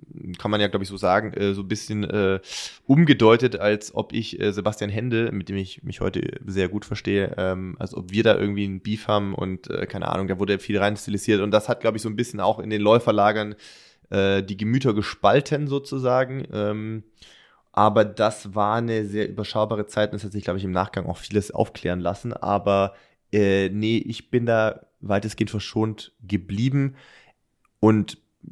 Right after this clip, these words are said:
nicht, dass Männer das nicht betrifft, aber ich glaub trotzdem, dass, äh, Frauen, äh, im Netz da doch noch mal, ähm, häufiger leider, äh, das Ziel auch sind von irgendwelchen auch,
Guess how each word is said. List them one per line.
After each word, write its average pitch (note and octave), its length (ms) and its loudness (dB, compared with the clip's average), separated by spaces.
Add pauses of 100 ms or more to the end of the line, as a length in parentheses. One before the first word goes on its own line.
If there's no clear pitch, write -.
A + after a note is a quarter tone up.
(140)
nicht, G2+ 400 -4
dass - 140 2
Männer A2 240 4
das G2+ 160 0
nicht B2 120 0
betrifft, - 360 -4
aber G2 100 -2
ich G2 60 -4
glaub G2+ 240 -2
trotzdem, G#2 300 -8
dass, F#2+ 200 -8
äh, F2 240 -8
Frauen, A2 640 4
äh, - 220 -2
im G2+ 180 -6
Netz G2+ 280 -4
da F#2+ 140 0
doch G2+ 220 -6
noch G2 160 -8
mal, F#2+ 400 -4 (580)
ähm, F#2 300 -2
häufiger B2 380 6
leider, G#2+ 540 4
äh, - 160 -10
das - 320 -10
Ziel C3 240 -2
auch G2+ 140 0
sind G2+ 220 -6
von F#2+ 180 -4
irgendwelchen G2 480 -4
auch, - 400 -6